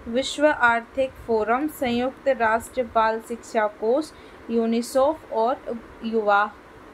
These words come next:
के सहयोग से जारी किया गया। नेक्स्ट क्वेश्चन है, टी ट्वेंटी मैचों में तीन हज़ार पाँच सौ रन बनाने वाले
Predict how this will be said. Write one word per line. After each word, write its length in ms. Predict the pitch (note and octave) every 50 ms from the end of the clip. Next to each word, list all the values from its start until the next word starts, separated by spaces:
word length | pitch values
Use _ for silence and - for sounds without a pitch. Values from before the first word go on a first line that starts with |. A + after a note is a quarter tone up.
| - - - - - - - - - - - - - - - - - - - _ - - - - - - - - - - - - - - - - _ - - - - - - - - - - - - - - - -
के 240 | B3 B3+ C4 C4+ C#4
सहयोग 640 | C#4 - - B3+ C4+ B3 A#3 A#3 A3+ A3+ A3+ -
से 360 | - - - B3+ C#4 D#4 E4
जारी 400 | B3 - B3 A3 G#3+ G#3+ A3 A#3+
किया 380 | A#3 A#3 - A3 G#3+ G#3 G3+ G3+
गया। 300 | G3+ G3 G3+ G3 G3 G3
नेक्स्ट 380 | G#3 A3 A3+ A#3+ - - -
क्वेश्चन 460 | B3 A#3+ A#3+ A#3+ A#3 - - A#3+ A#3+ A#3
है, 220 | B3 B3+ D4 D#4+ - - - - - - - - - -
टी 180 | C4+ C#4 D4+
ट्वेंटी 640 | D4+ D4+ D#4 C#4+ C4+ C4+ C4 C4 - C#4 C#4 C#4+ C#4+
मैचों 460 | B3+ B3 A#3 A3 A3+ A3+ - A3+ G#3+
में 300 | G#3 G#3+ A3+ B3 C4+ D#4+ D#4 - - - - - - -
तीन 220 | A#3+ A#3 A#3+ A#3+ B3
हज़ार 440 | A#3+ A#3 A#3 A#3 A3+ A3 A3+ A3 A3 -
पाँच 300 | - G#3+ G#3 G#3 G#3+ G#3+
सौ 240 | - - - A3 G#3 F#3+ - - -
रन 360 | G#3 G3+ G#3 G3+ G3+ G#3 G#3 G3+
बनाने 400 | G#3+ G#3 G#3 G#3 G3+ G#3+ A3 A#3
वाले 400 | A3+ A3+ E3+ - A3+ B3 D4